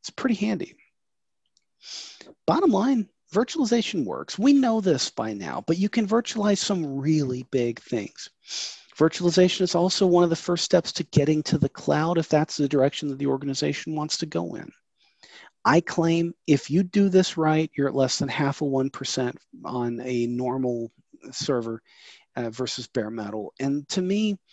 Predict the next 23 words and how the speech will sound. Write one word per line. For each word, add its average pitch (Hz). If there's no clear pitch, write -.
there 220
are 214
so -
few 180
drawbacks 131
to 127
virtualization 110
that 113
you 127
really, 156
it 135
should 208
be 214
the 127
assumption -
at -
this -
point, -
even 214
for 143
the 90
big 95
ones. -